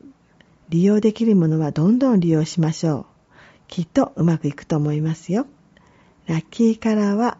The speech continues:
レッド。魚座さん。いつも一生懸命に働くのは良いことだけれども、頑張りすぎて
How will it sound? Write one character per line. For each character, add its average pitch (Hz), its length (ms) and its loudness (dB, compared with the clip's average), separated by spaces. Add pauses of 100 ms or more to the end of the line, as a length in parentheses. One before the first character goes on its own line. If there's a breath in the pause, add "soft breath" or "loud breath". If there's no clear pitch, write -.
(140)
レ 160 160 0
ッ 180 60 -2 (100)
ド。 143 140 -6 (920 soft breath)
魚 170 200 0
座 214 200 -2
さ 190 220 -2
ん。 180 120 -4 (640 soft breath)
い 254 100 -2
つ 330 140 0
も 262 100 4
一 208 100 4
生 208 180 0
懸 202 220 2
命 180 280 2
に 202 180 2 (320 soft breath)
働 220 420 0
く 262 120 -2
の 240 120 4
は 175 220 0
良 151 140 -2
い 147 60 -4
こ - 220 -6
と 147 140 -4
だ 143 140 -6
け 160 160 -4
れ 147 180 -4
ど 156 140 -4
も、 240 240 -2 (320 loud breath)
頑 156 200 -2
張 277 100 0
り 285 80 -2
す 294 140 -4
ぎ 269 160 -2
て - 240 -4